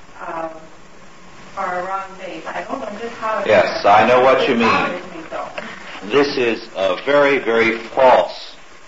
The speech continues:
Speaker 2: kind of faith. And there are various names that have been given to this kind of movement throughout the church history. There are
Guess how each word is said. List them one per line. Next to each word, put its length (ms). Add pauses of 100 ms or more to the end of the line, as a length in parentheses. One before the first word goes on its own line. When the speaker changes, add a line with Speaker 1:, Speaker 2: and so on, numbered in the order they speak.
(180)
Speaker 2:
kind 400
of 80
faith. 440 (2000)
And 480 (160)
there 160
are 240
various 500
names 440
that 100
have 120
been 220
given 300
to 80
this 260
kind 380
of 160
movement 520 (1080)
throughout 680
the 80
church 440 (120)
history. 540 (1400)
There 200
are 300